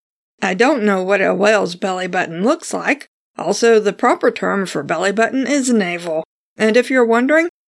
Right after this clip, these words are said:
that's where navel oranges get their name, because they have that weird thing on one end that looks like a belly button. It's not, though, because oranges are not placental mammals. I don't know what it <laughs> is.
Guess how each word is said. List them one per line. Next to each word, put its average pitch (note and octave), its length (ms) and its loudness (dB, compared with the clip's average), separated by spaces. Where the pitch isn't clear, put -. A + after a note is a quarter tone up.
that's A3 320 0
where A3+ 220 2
navel G#3+ 420 2
oranges A#3+ 520 0
get C4 220 -2
their C4+ 140 -4
name, D4+ 280 0
because A3 320 2
they G#3 140 0
have A3+ 180 -2
that G#3 180 0
weird G3 360 0
thing G#3+ 200 2
on F#3 200 0
one F#3 200 -2
end G3+ 240 -2
that F3+ 280 -4
looks A3+ 320 0
like F3+ 240 -4
a A#3 120 0
belly C4+ 360 0
button. D#3+ 500 -6
It's A3 380 0
not, A3 320 -2
though, A#3 340 0
because F#3 320 -4
oranges F#3 540 -2
are E3+ 220 -4
not F#3 360 -2
placental F3 540 -4
mammals. E3+ 560 -2
I G#3 140 -2
don't A#3 340 0
know B3 220 2
what G3 220 2
it D#3+ 100 -10
<laughs> - 220 -2
is. - 260 -2